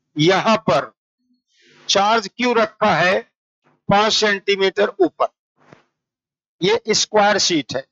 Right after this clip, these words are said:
नोट करो, स्क्वायर शीट, यानी सवाल देखो क्या है, एक चौकोर शीट है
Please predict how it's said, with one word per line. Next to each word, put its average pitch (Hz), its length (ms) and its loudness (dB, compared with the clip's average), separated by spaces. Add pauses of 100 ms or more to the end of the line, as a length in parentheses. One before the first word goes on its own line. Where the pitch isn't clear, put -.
(500)
नोट 185 320 2
करो, 143 300 -6 (1200)
स्क्वायर 196 680 0 (160)
शीट, 196 760 -2 (1300)
यानी 185 440 0
सवाल 185 320 0
देखो 196 260 -2
क्या 156 180 0
है, 127 140 -6 (680)
एक 190 320 0
चौकोर 196 500 2
शीट 220 460 -2
है 123 160 -2